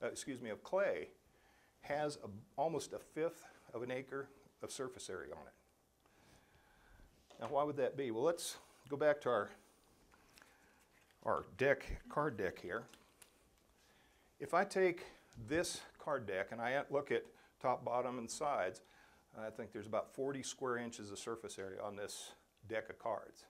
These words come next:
But if I t-, or this box, but if I take all these cards and take the surface area of, of all those cards,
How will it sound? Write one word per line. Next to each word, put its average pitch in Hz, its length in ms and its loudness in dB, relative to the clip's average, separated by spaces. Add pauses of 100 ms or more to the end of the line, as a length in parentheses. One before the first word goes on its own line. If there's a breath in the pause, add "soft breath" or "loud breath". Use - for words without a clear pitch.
(1200 loud breath)
But 135 220 6
if 127 180 -2
I 127 140 6
t-, - 300 -6
or 113 160 0
this 104 200 -4
box, 120 580 0 (640 loud breath)
but 147 80 4
if 143 140 -4
I 160 40 0
take 185 280 2
all 180 140 6
these 135 180 0
cards 120 680 4 (1080 loud breath)
and 127 100 -2
take 156 220 0
the - 80 -2
surface 220 480 -2
area 120 240 2
of, 110 240 -4
of 131 100 -8
all 151 160 4
those 170 220 0
cards, 131 480 0